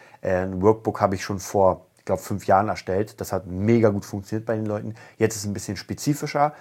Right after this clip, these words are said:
weil natürlich das System ein bisschen spezifischer ist und ein bisschen genauer. Und ja, ähm, es wird in zwei Versionen geben, und zwar einmal eine ganz normale Softcover-Version, weil die natürlich ein bisschen günstiger ist. Das, der ganze Ding wird A vier sein.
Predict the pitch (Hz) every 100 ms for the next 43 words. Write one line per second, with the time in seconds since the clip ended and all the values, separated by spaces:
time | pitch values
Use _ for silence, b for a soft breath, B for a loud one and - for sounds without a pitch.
0 | B - 101 98 - 92 95 - - 87
1 | 90 - 120 113 - 107 - 104 113 107
2 | 107 107 101 - B B - 117 101 -
3 | 107 95 B B _ 107 95 98 127 139
4 | 143 _ _ _ _ _ _ _ _ -
5 | - 113 113 113 113 B B B 127 147
6 | 117 - b _ 135 135 139 123 107 175
7 | 165 - 147 127 120 143 170 151 139 -
8 | - 123 123 113 113 120 - 110 104 95
9 | - 160 160 - 151 143 139 131 117 127
10 | 120 104 107 110 110 107 107 92 110 -
11 | 127 117 110 90 - 101 104 104 104 104
12 | 101 - 92 - - 151 98 98 120